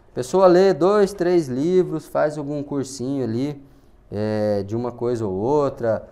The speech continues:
dá uma lidinha em alguns sites e já se considera apta a operar na bolsa. Aí quebra a cara, né? Perde capital, aí vai buscar conhecimento. Então a gente viu muito, muitas pessoas que mandaram e-mail dizendo que não conheciam, achavam que conhecia a bolsa,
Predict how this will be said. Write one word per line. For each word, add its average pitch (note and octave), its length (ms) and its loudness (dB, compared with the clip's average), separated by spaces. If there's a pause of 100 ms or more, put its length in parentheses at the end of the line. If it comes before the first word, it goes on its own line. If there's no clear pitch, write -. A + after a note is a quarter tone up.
(280)
dá G#2 80 -2
uma B2+ 120 -2
lidinha B2 440 -4
em - 20 -2
alguns A2+ 300 -4
sites C3+ 520 -2 (600)
e G3 100 -4
já B3+ 240 6
se B3+ 240 -4
considera E3 840 4
apta D3+ 300 0
a C#3 60 6
operar C3+ 340 0
na C#3+ 120 -4
bolsa. A#2+ 500 -2 (680)
Aí A2+ 140 -6
quebra A#2 400 -4
a - 20 -4
cara, C#3+ 480 -4
né? C#3 140 -10
Perde A2+ 320 -8
capital, A2+ 720 -6 (500)
aí A#2 200 -4
vai B2 100 -2
buscar C3 300 -6
conhecimento. C3+ 580 -8
Então C3+ 160 -6
a C3+ 60 -4
gente D3+ 180 -10
viu D3+ 140 -8
muito, E3 260 -8 (100)
muitas C#3 260 -14
pessoas D3+ 500 -6
que B2 280 -10 (560)
mandaram C3+ 460 0
e-mail C#3 360 -6
dizendo B2 440 -10
que C3 120 -14
não A#2 180 -10
conheciam, A#2 760 -10
achavam C#3 460 -4
que A2+ 100 -10
conhecia A2 480 -8
a - 20 -6
bolsa, C#3 360 -8